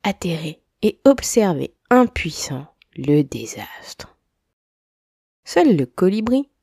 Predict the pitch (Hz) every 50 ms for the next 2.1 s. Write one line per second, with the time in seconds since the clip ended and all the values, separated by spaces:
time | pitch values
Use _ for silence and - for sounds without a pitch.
0 | _ _ - - - - 220 202 - - 226 - - 196 180 - - 214 214 208
1 | 214 226 240 _ _ _ _ - - - - 214 - - - - 320 285 123 117
2 | - _